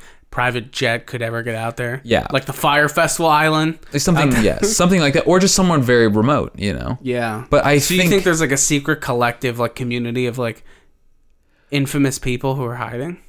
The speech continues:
Speaker 2: I do.
Speaker 1: How, what do you, you think there's, like, a tribal council who they decide, eh, like, they're just chilling there,
Speaker 2: No,
Speaker 1: like,
Speaker 2: it's
Speaker 1: "Hey guys, we just got word, uh,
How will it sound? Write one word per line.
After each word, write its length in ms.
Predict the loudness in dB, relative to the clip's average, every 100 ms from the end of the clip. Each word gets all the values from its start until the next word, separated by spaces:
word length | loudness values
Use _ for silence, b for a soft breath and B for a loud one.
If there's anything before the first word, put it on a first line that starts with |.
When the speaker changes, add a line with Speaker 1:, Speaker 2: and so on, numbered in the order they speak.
| -20
Speaker 2:
I 40 | -20
do. 100 | -20 _ b b b _
Speaker 1:
How, 200 | -8 -8
what 240 | -2 0
do 60 | 0
you, 80 |
you 160 | 0 -2
think 180 | -2 0
there's, 160 | 2
like, 100 | 2
a 60 | 0
tribal 500 | -2 0 2 2 0
council 500 | 0 0 0 2 2
who 100 | 4
they 140 | 2
decide, 400 | 0 0 0 0
eh, 200 | -2 -6 -10 -6
like, 260 | -2 -2 B B B B -4
they're 240 | 2 4
just 180 | 4 4
chilling 220 | 4 4
there, 80 | 6
Speaker 2:
No, 80 | 6
Speaker 1:
like, 140 | 4 4
Speaker 2:
it's 80 |
Speaker 1:
"Hey 120 | 4 4
guys, 260 | 4 4
we 60 | 2
just 160 | 2 2
got 160 | 4
word, 320 | 6 6 4 2
uh, 540 | 2 2 4 2 0